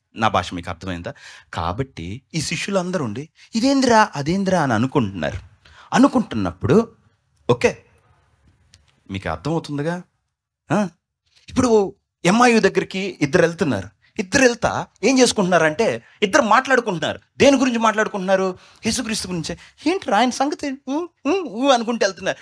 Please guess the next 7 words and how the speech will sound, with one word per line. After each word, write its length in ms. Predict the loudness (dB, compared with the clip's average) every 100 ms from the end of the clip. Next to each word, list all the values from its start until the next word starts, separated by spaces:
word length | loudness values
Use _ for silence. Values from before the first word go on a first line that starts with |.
| -14 -20 _ _ _ _ -8
మా-, 180 | -6 -6 -6
అప్పుడు 260 | -4 0 2
ఆయన 300 | 2 -2 -4
వాళ్ళలోకి 500 | -4 -2 -2 -2 -4
వచ్చాడు. 300 | -4 -4 -6 -8 _ 0
వాళ్ళలోకి 440 | 4 6 4 4
వచ్చి, 420 | 0 -2 -10 -12